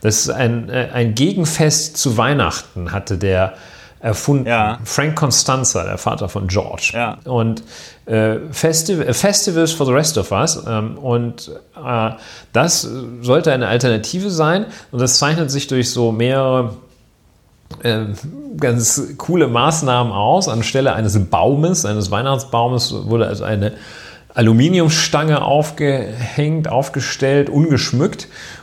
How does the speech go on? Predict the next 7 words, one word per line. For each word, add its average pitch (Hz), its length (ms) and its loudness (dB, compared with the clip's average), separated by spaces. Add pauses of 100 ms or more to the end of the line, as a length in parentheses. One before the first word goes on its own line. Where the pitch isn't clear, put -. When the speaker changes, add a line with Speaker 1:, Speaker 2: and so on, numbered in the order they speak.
(120)
Speaker 1:
Und 131 520 0
dann 147 300 0
gab 147 240 2
es 156 160 0
solche 135 360 2
Bräuche 127 840 2 (340)
wie, 120 640 0